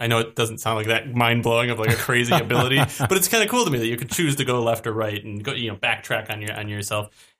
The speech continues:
Speaker 1: and that you have a different goal that's not just kill everything or, like, get as, rack up as many points. Like, you're trying to save these humans on the, on the ground. So I thought that, that made it, like, at least at first, stand out to me more than, like,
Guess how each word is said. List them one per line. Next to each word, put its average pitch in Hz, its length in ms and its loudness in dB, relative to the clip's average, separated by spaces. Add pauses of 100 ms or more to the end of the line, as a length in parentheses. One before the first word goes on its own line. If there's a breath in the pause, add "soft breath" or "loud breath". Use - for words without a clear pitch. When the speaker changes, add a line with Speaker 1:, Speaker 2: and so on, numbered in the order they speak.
(140)
Speaker 1:
and 247 180 2
that 226 80 2
you 196 100 0
have 190 140 2
a 180 40 -2
different 185 360 0
goal 180 300 2
that's 147 200 0
not 139 260 0
just - 460 -6 (720)
kill 110 280 0
everything 95 580 -8
or, 104 220 -4
like, 98 340 -6
get 107 120 -2
as, 107 100 -2
rack 107 340 -2
up 104 80 -8
as 101 80 -6
many 101 120 -4
points. 104 220 -4
Like, 104 60 -4
you're 104 80 -6
trying 113 220 -2
to 107 40 -4
save 113 440 0
these 101 180 -4
humans 98 420 -4
on 92 140 -4
the, 95 180 -8
on 98 80 -10
the 98 60 -10
ground. 90 440 -12 (360)
So 202 100 -4
I 208 40 -2
thought 208 100 2
that, 156 180 2
that 143 160 4
made 147 160 2
it, 127 80 -2
like, 110 300 -2
at 123 120 -4
least 226 280 0
at 139 100 0
first, 151 460 0
stand 147 420 2
out 135 140 2
to 135 80 -6
me 123 80 0
more 117 220 2
than, 107 180 -2
like, 98 200 -6